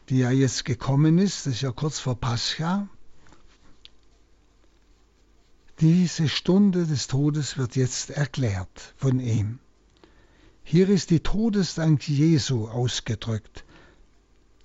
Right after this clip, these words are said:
Also, man kann sagen, die Ölbergstunde. Was soll ich sagen?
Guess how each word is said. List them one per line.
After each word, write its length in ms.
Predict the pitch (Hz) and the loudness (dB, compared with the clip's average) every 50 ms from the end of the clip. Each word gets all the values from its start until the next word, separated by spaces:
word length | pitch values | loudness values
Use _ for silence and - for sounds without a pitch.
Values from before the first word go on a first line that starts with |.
| _ - _ _ _ - _ _ _ _ _ _ _ - - | _ -20 _ _ _ -20 _ _ _ _ _ _ _ -16 -6
Also, 600 | - 120 131 123 - - 156 147 143 143 131 113 - - - _ _ _ _ _ _ _ - - - _ - - - - _ - - - _ | -2 0 0 0 2 2 4 4 4 2 0 -2 -4 -10 -20 _ _ _ _ _ _ _ -20 -20 -20 _ -20 -20 -20 -20 _ -20 -20 -14 _
man 160 | - 147 139 | -2 -2 2
kann 160 | - 135 131 | 4 4 2
sagen, 240 | 110 127 127 131 131 | 4 2 2 2 2
die 180 | - 151 147 165 | 0 -2 -4 -2
Ölbergstunde. 1120 | - 165 160 165 151 131 131 110 101 98 - - - - 104 101 98 95 92 90 95 90 113 139 - _ _ _ _ _ _ _ _ _ - - - _ - - - | 2 4 4 4 4 2 0 -4 -4 -4 -6 -6 -6 -4 -4 -2 -2 -4 -4 -6 -8 -12 -12 -16 -20 _ _ _ _ _ _ _ _ _ -20 -20 -20 _ -20 -10 -2
Was 440 | 127 135 156 170 - - - - - | 2 2 4 2 2 0 -6 -6 -2
soll 220 | 160 165 160 151 | 0 2 2 2
ich 180 | 156 151 - - | 2 0 -2 -2
sagen? 680 | - - 139 120 113 101 95 - 95 85 87 98 101 | -2 -2 -2 -2 -2 -4 -4 -6 -8 -8 -8 -10 -14